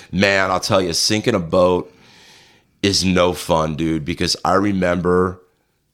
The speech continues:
that ride back to Ventura Harbor on the Coast Guard boat. And then when you get to the parking lot,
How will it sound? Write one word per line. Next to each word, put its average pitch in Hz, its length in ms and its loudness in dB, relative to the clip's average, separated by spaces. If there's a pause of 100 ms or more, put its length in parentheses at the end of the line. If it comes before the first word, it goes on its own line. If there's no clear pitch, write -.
that 90 320 -2
ride 85 720 -2 (100)
back 80 400 -4
to 82 120 -6
Ventura 78 560 -2
Harbor 85 680 -2 (440)
on 78 180 -2
the 87 100 -4
Coast - 380 -2
Guard 80 260 0
boat. 78 420 -2 (840)
And 80 220 -4
then 80 440 0 (280)
when 82 140 -4
you 76 100 -4
get 76 280 -6
to - 80 -6
the 85 100 -6
parking 78 520 -4
lot, 67 400 -6